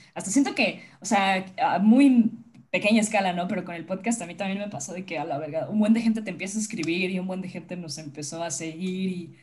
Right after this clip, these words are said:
comentarios en nuestros, en nuestros posts y todo esto. Yo decía, "Fuck, güey, sí somos importantes para ciertas personas", y tu ego <laughs> crece un chingo. ¿Cómo le hiciste para, oh, bueno, quizá no, ¿no? Pero ¿cómo lo manejas,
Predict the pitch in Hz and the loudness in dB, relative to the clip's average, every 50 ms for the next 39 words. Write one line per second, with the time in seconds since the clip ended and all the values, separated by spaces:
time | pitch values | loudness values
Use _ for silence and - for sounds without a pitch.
0 | _ _ _ - - 190 175 175 180 - 196 190 190 196 196 185 - 190 185 170 | _ _ _ -10 -8 -8 -6 -6 -4 -2 -2 -2 0 -2 -4 -4 -6 -6 -8 -8
1 | - - - 175 170 165 - - - - - - 170 170 160 143 - - 165 165 | -8 -10 -10 -10 -10 -10 -10 -10 -10 -12 -12 -12 -12 -10 -10 -10 -10 -8 -8 -8
2 | 165 151 139 - - - - _ - 185 175 185 190 190 - 208 214 - 202 202 | -8 -8 -8 -10 -10 -12 -12 _ -6 -4 -4 -2 -4 -4 -4 -6 -6 -6 -6 -6
3 | 202 196 190 - - 220 240 294 339 - - _ _ - 180 175 175 143 - 175 | -6 -4 -6 -4 -2 0 -2 -2 -2 -8 -18 _ _ -12 -10 -8 -8 -6 -6 -6
4 | 170 - - - 180 175 202 226 196 170 151 156 190 208 269 247 208 185 165 - | -8 -8 -10 -8 -4 -2 -2 -2 -4 -6 -8 -6 -2 -2 0 -2 -2 -4 -8 -10
5 | 170 170 - - 175 180 185 196 - - - 165 165 - - - - 190 185 - | -14 -12 -10 -8 -8 -8 -8 -10 -12 -10 -10 -10 -10 -10 -10 -10 -10 -10 -12 -10
6 | - 160 139 - 170 175 170 170 143 - 165 143 - 175 170 175 180 185 220 226 | -12 -12 -12 -12 -12 -12 -14 -14 -12 -14 -14 -12 -10 -8 -6 -4 -2 0 0 0
7 | 214 214 - 175 175 180 - - - 233 214 190 - - - 226 196 196 175 147 | 0 0 -2 -4 -2 -2 -2 4 4 4 4 2 -2 -4 -6 -6 -6 -6 -6 -8
8 | 135 - _ _ _ _ _ _ _ - 208 233 254 247 226 214 214 202 196 220 | -8 -12 _ _ _ _ _ _ _ 0 2 2 4 4 4 4 4 2 0 -4
9 | 208 - 180 165 156 - - 196 202 180 - 170 190 185 180 143 135 - - - | -2 0 -2 -2 -2 -2 -2 -2 -2 -2 -2 -4 -6 -4 -4 -4 -8 -10 -12 -18
10 | _ _ _ _ _ - 202 202 220 220 220 226 247 247 233 214 196 226 233 208 | _ _ _ _ _ -10 -4 0 2 4 6 6 6 6 4 4 2 0 0 -2
11 | 175 170 160 - - - _ _ _ - 202 214 208 185 160 156 156 160 185 190 | -2 -4 -4 -6 -10 -16 _ _ _ 0 2 2 2 0 0 -4 -4 -4 -4 -4
12 | 190 - 135 143 - - - _ | -6 -6 -12 -14 -14 -16 -16 _